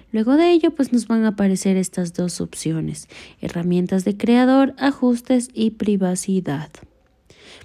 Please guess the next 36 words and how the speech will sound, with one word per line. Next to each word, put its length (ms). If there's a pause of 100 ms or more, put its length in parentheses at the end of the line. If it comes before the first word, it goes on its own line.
Vamos 280
a 60
dar 180
un 100
clic 260
en 140
ajustes 540
y 40
privacidad. 760 (580)
Ahora 420
vamos 320
a 80
deslizarnos 1000
hacia 260
la 100
parte 300
inferior 480 (500)
y 260
vamos 440
a 80
irnos 380
a 60
donde 280
dice 300
caché 480
y 140
datos 460
móviles. 600 (360)
Vamos 400
a 80
dar 220
un 100
clic 420
en 300
eliminar 640
caché. 360